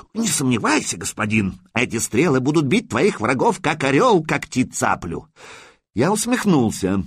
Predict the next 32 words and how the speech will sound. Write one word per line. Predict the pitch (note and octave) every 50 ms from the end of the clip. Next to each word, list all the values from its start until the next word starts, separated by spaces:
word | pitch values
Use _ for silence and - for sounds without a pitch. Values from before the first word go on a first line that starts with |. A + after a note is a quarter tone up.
| - - _ _ _ _ _ _ _ _ _
«Думаешь, | E2+ F2+ G2+ A2+ B2 C3 B2 A2 G2
я | G2+ G#2+ A2+
не | A#2 A#2+
отличу | A#2 A2 G#2 G#2+ G#2 - - A#2 C#3
перо | C#3 C3+ A2 F2+ F#2 G2+
орла | G2 F#2 F#2+ G2 G#2 A#2+
от | B2 A#2+
гусиного?» — | A#2+ D3+ D3+ - - C4 B3 E3+ A#2+ G#2+ F2+
осведомился | F2 - - F2+ F2+ F#3 - A2+ D#3 F#3+ F3+ - -
я, | F#3 F#3 G3 F#3+
пристально | - - A#2+ A#2 A#2 - - - D#3+ D#3+ E3 D3+
глядя | A2 G2 F2+ D#2+ D#2 E2+
на | F#2 G#2
продавца. | G2+ - C#3+ C#3 C#3 D#3 D3 - - - - D#2 A#1+ - _ _ _ _ _ _ _ _ _ _ _ _ _ _ _ _ _ _ _ -
Честно | - A2 F#2+ - D2+ C2+
говоря, | C#2 C#2+ D#2+ G2+ C3+ D3 C#3+ - - - - - - _ _ _
перья | - G#2+ E3+ F#3+ F3 F3 F3+
я | D3+ A2 G#2+
могу | G#2 A#2+ C3+ E3 G3
и | F#3+
попутать, | F#3 B3+ C4 C#4 B3 D#3+ F#2 E2 D#2 D2+ - - _ _
а | _ G2 F#2+
вот | D#2 F2 D#2+ -
реакцию | E2+ F2+ F#2+ G2+ G#2+ G#2+ - - F#2+ F#2 F2+
человека | - - G2 F2 E2 E2+ F#2+ B2+ D#3 D3+ G#3 G3+
вряд | F#3+ F#3 D3+ A#2 F#2 F2+ - -
ли. | D#2+ D#2+ D#2+ D2 - - - - - - - _ _ _ _
Мгновенное | D3 E3 D#3+ E3 E3 D3+ B2 G2 E2+ D#2 D#2 D#2 E2
смущение, | - A2+ B2+ C#3+ - - G#3+ G#3+ G#3+ G#3+ G#3+ G#3+ G#3+ - - -
чуть | - - A3+ A3+ -
скошенный | - - - D#3+ D#3+ - F3+ F3 F3+ F3+
взгляд. | E3 D3+ B2 A2+ A#2 A2 F#2+ G2 G2 -